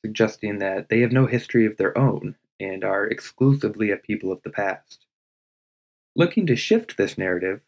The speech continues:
many Native people who helped in the creation of the Sand Creek Historic Site rejected what they saw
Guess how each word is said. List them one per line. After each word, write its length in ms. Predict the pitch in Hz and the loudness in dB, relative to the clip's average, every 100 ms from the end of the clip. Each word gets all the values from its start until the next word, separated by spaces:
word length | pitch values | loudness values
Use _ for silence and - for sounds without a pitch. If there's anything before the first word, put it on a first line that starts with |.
| _ - | _ -2
many 300 | 120 156 160 | 2 4 6
Native 340 | 117 117 113 | 4 4 0
people 380 | - 98 92 98 | -4 -4 -4 -4
who 120 | 101 | -4
helped 300 | - 131 135 | -2 -2 -2
in 120 | 120 104 | -4 -4
the 80 | |
creation 560 | 92 104 117 135 143 92 | -4 0 2 2 0 -4
of 100 | 90 | -6
the 80 | 90 | -8
Sand 300 | - 92 92 | -8 -10 -8
Creek 260 | - 92 | -6 -6
Historic 420 | - - 98 95 - | -6 -6 -4 -4 -6
Site 360 | 101 95 - | -4 -2 -2
rejected 640 | 98 104 123 135 - 127 - | -4 -2 2 2 2 -2 -2
what 160 | 107 | -4
they 160 | - 110 | -2 -4
saw 400 | - 98 98 | -4 -2 -2